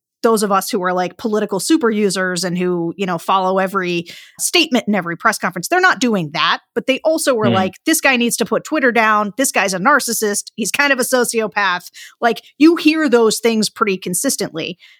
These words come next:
Speaker 1: The problem is for them, right, that they, with the negative partisanship, the media, the Democrats, there's this whole other cabal out there, and at least he's on their side, right? He's their blunt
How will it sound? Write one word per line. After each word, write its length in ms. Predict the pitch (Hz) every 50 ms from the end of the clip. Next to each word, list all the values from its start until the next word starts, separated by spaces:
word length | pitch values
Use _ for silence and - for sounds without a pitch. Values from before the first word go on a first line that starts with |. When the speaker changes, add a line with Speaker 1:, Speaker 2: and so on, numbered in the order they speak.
| _ _ -
Speaker 1:
The 80 | 233
problem 520 | - - - 339 339 - 440 349 269 220 180
is 400 | 165 147 135 147 196 220 - -
for 220 | - - 202 190
them, 280 | 175 147 139 160 226 240
right, 280 | 208 165 165 214 262 - -
that 180 | - 196 -
they, 400 | - 226 226 233 247 254 247 - _ -
with 160 | 185 214 214
the 60 | 214
negative 340 | 202 202 196 180 180 - -
partisanship, 640 | - 349 403 403 311 214 202 175 - 208 196 - - _ _ - _ _ _ _
the 60 | -
media, 840 | 214 208 233 339 359 349 320 311 285 277 262 240 233 226 226 226 226 - _ _
the 60 | - -
Democrats, 1080 | - - 285 285 269 269 247 - - 240 226 226 220 214 208 202 - - - - - - -
there's 160 | 196 196 185
this 160 | 208 208 -
whole 340 | - - 320 349 359 330 -
other 220 | 262 254 254 233
cabal 560 | 202 - - 247 202 - 269 294 311 311 254 190
out 200 | 170 170 180 175
there, 280 | - 196 190 190 190 - -
and 80 | 214
at 120 | 233 247 -
least 440 | 240 240 247 339 349 359 - - -
he's 200 | - 277 269 -
on 260 | 233 214 208 202 196
their 140 | 190 185 175
side, 440 | - - 175 156 139 117 87 - -
right? 180 | 180 196 202
He's 180 | 190 202 220 190
their 160 | - 220 202
blunt 380 | 180 180 214 247 302 320 302